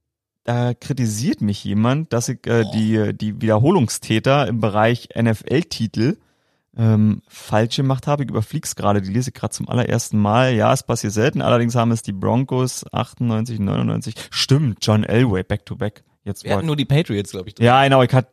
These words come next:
Speaker 1: die Broncos habe ich ausgelassen. Ja, Mist. Das tut mir sehr leid für John Elway. Ich war nie ein John Elway-Fan, vielleicht lag's daran. <laughs> Ähm, ja, und, äh,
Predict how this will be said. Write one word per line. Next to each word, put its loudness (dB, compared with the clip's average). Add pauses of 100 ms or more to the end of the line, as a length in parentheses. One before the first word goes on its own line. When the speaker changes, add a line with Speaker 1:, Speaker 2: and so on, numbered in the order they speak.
(140)
Speaker 1:
die 0
Broncos 2
habe 2
ich -4
ausgelassen. 0 (100)
Ja, -10 (240)
Mist. -8 (420)
Das -6
tut -2
mir 2
sehr 4
leid 2
für -8
John -4
Elway. -6 (260)
Ich -10
war 2
nie 2
ein 0
John 0
Elway-Fan, -6
vielleicht -12
lag's -10
daran. -8 (260)
<laughs> -2
Ähm, 4 (260)
ja, 4
und, 4
äh, 6